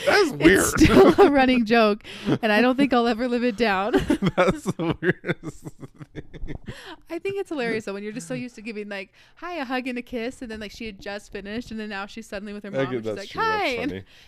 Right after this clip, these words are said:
Speaker 2: everyone
Speaker 1: <laughs>
Speaker 2: just was
Speaker 1: Just
Speaker 2: dying laughing.
Speaker 1: right on the lips. That's funny.
Speaker 2: Which this isn't, like, that embarrassing. It's more just funny. But on that same note, 'cause this is why I think it's funnier, is because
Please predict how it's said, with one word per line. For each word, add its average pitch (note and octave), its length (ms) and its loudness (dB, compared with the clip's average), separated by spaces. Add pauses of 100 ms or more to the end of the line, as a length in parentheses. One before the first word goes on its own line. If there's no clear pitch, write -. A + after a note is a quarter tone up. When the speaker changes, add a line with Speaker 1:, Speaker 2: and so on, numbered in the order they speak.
(120)
Speaker 2:
everyone G3+ 340 -10
Speaker 1:
<laughs> - 0 -
Speaker 2:
just G3 120 -8
was G3+ 140 -4
Speaker 1:
Just F#3+ 100 -14
Speaker 2:
dying F3 360 -4
laughing. E3 400 -10
Speaker 1:
right A2 200 0
on G#2 160 -6
the F#2+ 100 -6
lips. - 400 -10
That's - 300 -16
funny. - 160 -14
Speaker 2:
Which C#4+ 200 -6
this E4+ 160 -4
isn't, G4 220 0
like, C4 180 -6
that F#3+ 220 -4
embarrassing. F3+ 460 -8
It's F#3+ 140 -12
more F#3 160 -8
just F3+ 200 -14
funny. F#3 220 -8
But G3 140 -8
on A#3+ 120 -6
that C4+ 160 -8
same C4 260 -6
note, G3+ 300 -4 (180)
'cause A3 120 -8
this A#3+ 120 -8
is C4+ 100 -6
why A#3 160 -2
I G#3+ 60 -6
think G#3+ 200 -10
it's - 140 -12
funnier, D#3+ 400 -12
is F#3+ 160 -14
because G3+ 480 -10